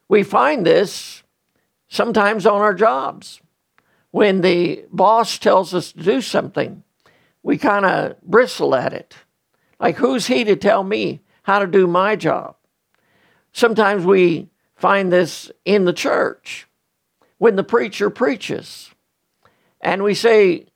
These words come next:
in, within ourselves, we grumble. And we say, "Who's he to tell me how to live my life?" Well, Paul the apostle is presenting here a command, a command from God.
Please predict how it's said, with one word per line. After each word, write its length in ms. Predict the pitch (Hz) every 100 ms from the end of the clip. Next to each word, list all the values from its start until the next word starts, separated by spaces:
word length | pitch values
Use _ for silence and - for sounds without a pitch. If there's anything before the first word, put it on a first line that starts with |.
| _ _ _ _ _ -
in, 260 | 220 175
within 380 | 190 220 262 349
ourselves, 720 | 311 240 - 151 135 - 156
we 160 | 190 175
grumble. 640 | 170 202 202 143 - - _ _ _ _ _ _ _
And 100 | -
we 140 | 180 196
say, 240 | 220 220
"Who's 320 | 190 294 330
he 220 | 294 320 269
to 100 | 214
tell 240 | 285 233
me 200 | 220 226
how 180 | 175 156
to 100 | 156
live 260 | 160 -
my 180 | - -
life?" 600 | - - - - _ _ _ _ _ _ _ _ _ _ -
Well, 400 | 220 220 202 _ _ _ _ _ -
Paul 340 | 294 330 277
the 140 | 196
apostle 760 | 180 - 269 294 - 160 - - _ _ _ _ _ _
is 320 | - 208 190
presenting 680 | - 208 165 220 349 269 143
here 460 | 143 147 147 190 185 _ _ _ _ _ _ _ _ _ _ -
a 120 | 214 202
command, 760 | - 226 247 240 151 - - - _ _ _ _ _
a 80 | 180
command 500 | - 226 220 277 226
from 220 | 202 196
God. 480 | 180 247 294 - -